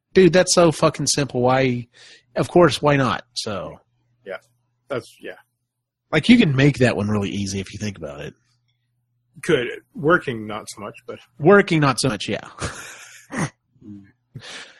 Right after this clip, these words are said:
Speaker 1: So, granted, I'm looking at my, my Sphero, uh, B B eight right here that my boys,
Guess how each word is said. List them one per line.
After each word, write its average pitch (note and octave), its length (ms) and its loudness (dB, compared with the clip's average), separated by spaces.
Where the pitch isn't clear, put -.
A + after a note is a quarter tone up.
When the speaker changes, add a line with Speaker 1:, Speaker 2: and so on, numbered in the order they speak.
Speaker 1:
So, A#2 360 -4
granted, E3 280 2
I'm D3 80 2
looking D3+ 260 2
at C3 80 -2
my, B2 160 -4
my A#2+ 120 -4
Sphero, A#2 760 0
uh, A2 140 -6
B A2+ 160 -4
B A2 160 -2
eight G#2+ 100 -4
right G#2+ 180 -6
here G#2+ 220 -8
that G#2 200 -8
my B2+ 140 -2
boys, B2 320 2